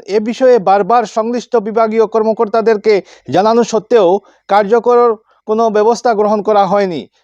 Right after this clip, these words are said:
স্থানীয়রা দাবি করেছেন, ড্রেন নির্মাণ কাজের উপযুক্ত তদন্ত করে প্রকল্পের সঠিক মান,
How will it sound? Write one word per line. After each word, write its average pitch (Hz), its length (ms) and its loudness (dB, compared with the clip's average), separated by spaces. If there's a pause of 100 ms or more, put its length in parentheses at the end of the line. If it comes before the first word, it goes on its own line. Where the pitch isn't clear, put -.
স্থানীয়রা 214 500 0
দাবি 196 240 0
করেছেন, 214 480 -2
ড্রেন 202 220 0
নির্মাণ 208 360 -2
কাজের 202 300 0
উপযুক্ত 202 420 -2
তদন্ত 202 360 -2
করে 202 400 0 (240)
প্রকল্পের 214 440 0
সঠিক 220 460 -4
মান, 202 280 2